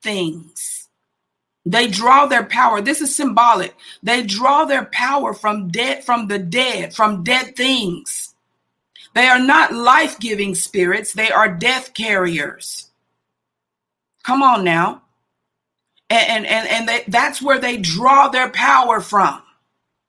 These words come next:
It says they were coming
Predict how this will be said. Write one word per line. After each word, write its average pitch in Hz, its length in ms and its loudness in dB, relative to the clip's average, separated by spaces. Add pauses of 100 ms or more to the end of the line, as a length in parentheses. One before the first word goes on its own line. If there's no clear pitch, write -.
(1800)
It 269 180 -4
says 269 240 0
they 269 140 -2
were 240 200 -2
coming 285 540 -2